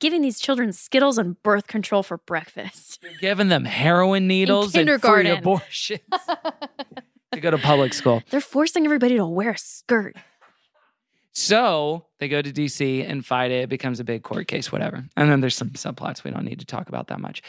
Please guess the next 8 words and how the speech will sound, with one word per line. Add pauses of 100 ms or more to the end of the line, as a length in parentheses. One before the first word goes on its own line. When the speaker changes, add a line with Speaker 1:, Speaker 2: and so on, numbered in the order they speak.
(160)
Speaker 2:
But
that
is
the
basic, (100)
uh, (120)
conflict
where,